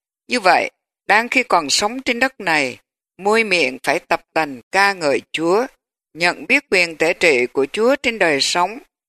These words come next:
và bày tỏ lòng biết ơn về những việc Chúa làm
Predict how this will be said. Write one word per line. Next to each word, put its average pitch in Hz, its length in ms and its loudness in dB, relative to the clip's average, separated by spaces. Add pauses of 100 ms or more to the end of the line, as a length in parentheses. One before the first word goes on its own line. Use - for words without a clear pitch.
(140)
và 160 160 2
bày 160 240 2
tỏ 147 200 0
lòng 160 380 -2
biết 226 220 -2
ơn 226 480 0
về 165 140 2
những 156 220 -6
việc 160 180 0 (140)
Chúa 226 160 0
làm 160 420 0